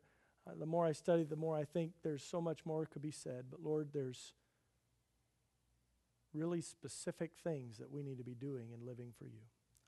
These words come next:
I pray for each one that's here today. Lord, if there's somebody here today that doesn't know you as a Savior, pray that they'd be saved. Lord, for those that know you as Savior, I pray that they would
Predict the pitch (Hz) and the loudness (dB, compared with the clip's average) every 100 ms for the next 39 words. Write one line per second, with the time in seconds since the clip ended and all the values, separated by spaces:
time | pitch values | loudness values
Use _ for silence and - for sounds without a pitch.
0 | 151 139 180 175 - 170 185 160 170 175 | -10 -2 2 4 4 0 0 0 0 0
1 | - 170 156 160 131 123 135 151 147 - | -2 -2 -2 -4 -4 -4 -2 -2 -2 -2
2 | 135 - 165 156 147 156 143 151 151 135 | -4 -2 -2 0 0 0 0 2 2 0
3 | 139 139 156 143 147 135 131 - 160 160 | -4 -4 -6 -4 -4 -4 -8 -6 -2 0
4 | 160 170 _ - - - _ _ _ _ | -2 -8 _ -20 -20 -20 _ _ _ _
5 | - 123 120 117 127 123 135 - 101 110 | -10 -6 -6 -4 -6 -4 -8 -8 -10 -12
6 | _ _ _ _ _ _ _ _ _ - | _ _ _ _ _ _ _ _ _ 6
7 | 185 175 190 196 190 180 175 196 208 160 | 6 8 10 12 10 6 8 8 8 6
8 | 135 - 143 135 147 175 175 165 147 143 | 2 2 4 4 2 2 2 2 2 4
9 | 160 156 135 | 4 4 2